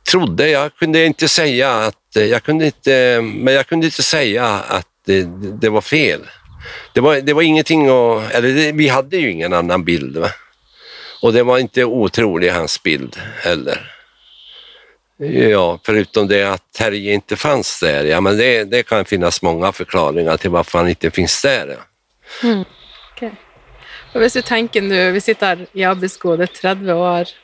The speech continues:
Speaker 2: trettio år sedan
Speaker 1: Ja.
Speaker 2: det här hände.
Speaker 1: Mm.
Speaker 2: Hvis du tänker tillbaka, är det något svensk politi kunde ha gjort annorlunda för att hitta Terje?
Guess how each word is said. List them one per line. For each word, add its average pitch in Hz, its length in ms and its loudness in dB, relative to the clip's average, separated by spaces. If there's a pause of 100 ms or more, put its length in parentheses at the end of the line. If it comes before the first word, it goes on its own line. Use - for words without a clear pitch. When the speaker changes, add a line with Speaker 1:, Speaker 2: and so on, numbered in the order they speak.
(200)
Speaker 2:
trettio 208 360 0
år 190 160 4
sedan 180 220 -2
Speaker 1:
Ja. 170 200 2
Speaker 2:
det 170 80 -2
här 180 180 -2
hände. 180 540 -4 (240)
Speaker 1:
Mm. 87 300 0 (200)
Speaker 2:
Hvis 202 80 -8
du 226 60 0
tänker 220 300 -2
tillbaka, 190 560 -2
är 190 160 -2
det 196 120 -2
något 196 480 -4 (100)
svensk - 480 -4
politi 190 380 -2
kunde 185 240 -2
ha 175 40 0
gjort 180 160 -4
annorlunda 214 720 0 (1700)
för 202 60 -2
att 185 80 0
hitta 226 260 -8
Terje? 196 360 -8